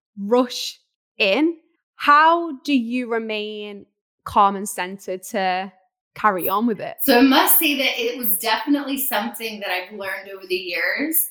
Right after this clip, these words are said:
Speaker 2: Um, I used to not, I'm not one to show my emotions on my sleeve,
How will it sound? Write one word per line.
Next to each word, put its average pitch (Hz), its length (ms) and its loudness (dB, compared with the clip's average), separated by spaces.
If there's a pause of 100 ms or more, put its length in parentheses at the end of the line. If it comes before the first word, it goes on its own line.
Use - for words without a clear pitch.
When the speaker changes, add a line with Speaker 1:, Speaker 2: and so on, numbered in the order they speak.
(340)
Speaker 2:
Um, 190 540 2 (160)
I 214 260 0
used 240 520 0
to 220 500 -4 (480)
not, 214 400 4 (340)
I'm 233 180 4
not 240 300 0
one 208 240 -6
to 226 140 -6
show 202 520 -6
my 190 120 -12
emotions 190 480 -8
on 202 100 -4
my 180 140 -8
sleeve, 220 580 -2